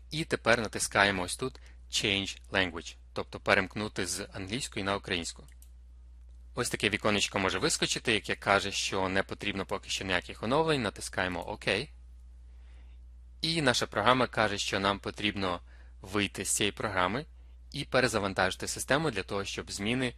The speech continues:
вступили в дію. Тому натискаємо «ОК». Натискаємо «Закрити це вікно» і вистрибує наступне повідомлення, що система перезавантажиться,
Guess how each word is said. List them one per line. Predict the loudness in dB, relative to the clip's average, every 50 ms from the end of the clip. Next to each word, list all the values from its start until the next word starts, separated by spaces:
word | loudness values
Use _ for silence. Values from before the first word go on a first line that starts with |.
| -12 -20 -20 -16 -12
вступили | -10 -8 -8 -6 -4 -4 -4 -4 -4
в | -4
дію. | -2 -2 -2 -2 -4 -10 -16 -20 -20 -20 -18 -12
Тому | -8 -4 -2 -2
натискаємо | -2 -2 -4 -6 -4 0 0 0 0 0 -4
«ОК». | -4 -2 -2 -2 -2 -2 -6 -14 -20 -20 -20 -20 -12 -4 0
Натискаємо | 0 2 2 4 6 8 8 8 8 6
«Закрити | 2 0 -2 -2 -2 -2 -2 -2
це | -2 -2 -2
вікно» | -2 -2 -2 0 2 2 2
і |
вистрибує | 2 0 -2 -2 0 0 2 4 4 2 2
наступне | 2 -2 -6 -6 -6 -6 -6
повідомлення, | -6 -6 -6 -4 0 2 4 4 4 2 0 0 0
що | -2 -2 0 0 2 2 0
система | 0 -4 -6 -4 2 6 6 6 8 6 4 4 2 -2 -12 -20 -12 -4
перезавантажиться, | 0 2 2 2 2 0 0 -2 -2 0 4 4 4 4 2 -2 -4 -6 -6